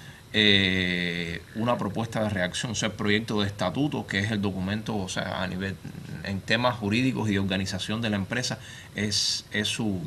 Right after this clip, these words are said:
su A B C, su norma, eh, fundamental, donde establecen, eh, la, las pautas generales de su funcionamiento. Una vez que ese expediente está conformado,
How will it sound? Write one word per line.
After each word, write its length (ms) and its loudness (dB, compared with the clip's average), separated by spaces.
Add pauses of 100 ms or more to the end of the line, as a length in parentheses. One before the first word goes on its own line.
(160)
su 280 -2
A 80 4
B 140 -2
C, 220 4
su 180 -4
norma, 400 2 (300)
eh, 140 4
fundamental, 760 2 (260)
donde 300 0
establecen, 640 0 (180)
eh, 440 -6
la, 340 -2
las 200 -2
pautas 360 4
generales 400 2
de 60 0
su 120 -2
funcionamiento. 680 -2 (220)
Una 160 2
vez 100 4
que 120 2
ese 120 0
expediente 400 0
está 180 -2
conformado, 560 2